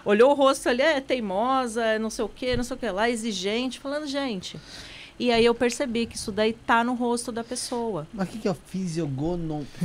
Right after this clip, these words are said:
Speaker 2: fisiogonomon-, fisiogonomonia, é isso?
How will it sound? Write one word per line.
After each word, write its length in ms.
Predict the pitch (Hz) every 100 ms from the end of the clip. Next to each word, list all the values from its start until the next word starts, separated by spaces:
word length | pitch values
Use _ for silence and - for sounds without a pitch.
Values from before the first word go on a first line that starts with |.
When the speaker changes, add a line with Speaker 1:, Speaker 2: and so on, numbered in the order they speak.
| 139
Speaker 2:
fisiogonomon-, 1160 | 170 214 175 190 160 160 175 170 160 165 180 165 - -
fisiogonomonia, 1200 | - - 226 240 190 180 196 190 180 180 147 147 135
é 40 |
isso? 300 | 143 -